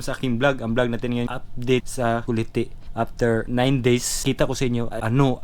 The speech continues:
ang bagong ginamot natin. Wala tayong nadalang gamot sa kuliti. So, tinik ko lang is yung gamot dito on board sa barko. Sama tayo guys. Alamin natin kung ano yung gamot sa kuliti. Let's go! So, nine days na simula nung nagkakuliti tayo, no? Nagkakuliti ako last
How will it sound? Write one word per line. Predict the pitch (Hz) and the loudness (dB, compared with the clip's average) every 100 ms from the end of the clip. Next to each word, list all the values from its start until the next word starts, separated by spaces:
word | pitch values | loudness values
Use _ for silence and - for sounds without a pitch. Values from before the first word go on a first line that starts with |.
| - | -2
ang | 127 127 - | 0 0 -2
bagong | 127 127 127 131 120 | 6 6 6 2 2
ginamot | 120 120 117 | 2 2 2
natin. | 113 113 107 - - | 0 0 -4 -6 -6
Wala | 107 | -6
tayong | 101 110 110 | -4 -2 0
nadalang | 113 110 117 110 | 0 0 0 0
gamot | 117 113 113 | 0 0 0
sa | - | 0
kuliti. | 120 117 - 101 | 0 0 -2 -2
So, | - 117 110 | -2 -2 0
tinik | 131 131 | 2 2
ko | - | 4
lang | 123 120 | 4 2
is | 120 113 - - | 0 -2 -4 -6
yung | 98 117 117 | -4 -2 0
gamot | 123 123 | 2 2
dito | 117 127 120 | 0 -2 0
on | 117 | 0
board | 117 113 | 0 0
sa | 113 | 0
barko. | 110 107 110 - - - - - | -2 -2 -6 -6 -8 -8 -4 -4
Sama | - 143 139 131 | 2 4 6 6
tayo | 120 | 6
guys. | 120 127 | 6 6
Alamin | 143 139 131 | 6 6 4
natin | 127 120 | 2 0
kung | 117 127 | 0 2
ano | 127 123 | 2 2
yung | 127 135 123 | 2 2 2
gamot | 123 127 - | 2 2 -2
sa | - 131 131 - - | 0 2 2 0 0
kuliti. | 123 117 - 117 - | 2 2 0 -2 0
Let's | 113 | 0
go! | 117 139 123 98 - - - - - - - | 4 6 6 2 -4 -6 -6 -6 -2 -2 -2
So, | - - 135 | 2 4 6
nine | 139 151 | 8 8
days | 147 151 151 | 6 4 4
na | |
simula | 143 143 147 139 | 6 6 8 6
nung | 135 | 4
nagkakuliti | 123 123 131 127 143 - | 2 2 4 4 2 4
tayo, | 135 143 | 4 4
no? | 120 127 | 4 2
Nagkakuliti | 117 107 - 123 113 | 0 0 2 4 4
ako | 117 123 113 | 2 2 2
last | - | 0